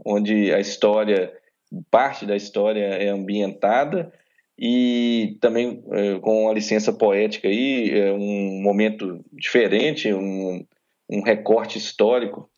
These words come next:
nos, eh, levando a um momento,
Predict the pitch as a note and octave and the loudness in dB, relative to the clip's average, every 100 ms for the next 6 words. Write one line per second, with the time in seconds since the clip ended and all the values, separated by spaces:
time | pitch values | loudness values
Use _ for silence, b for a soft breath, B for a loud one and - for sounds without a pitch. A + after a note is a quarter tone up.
0 | - _ _ G#2 G#2 G#2 G#2 - - - | -20 _ _ 0 0 0 -4 -10 -14 -4
1 | F#2+ G2+ A2 A#2 G2+ A#2 A#2 G#2+ G2+ - | 0 2 4 2 4 2 2 2 0 2
2 | G2 G#2+ G#2+ G#2+ A2 G#2 G#2+ G#2+ A2 G#2 | 2 2 0 0 0 2 0 0 0 2
3 | G2 F2 | 0 -4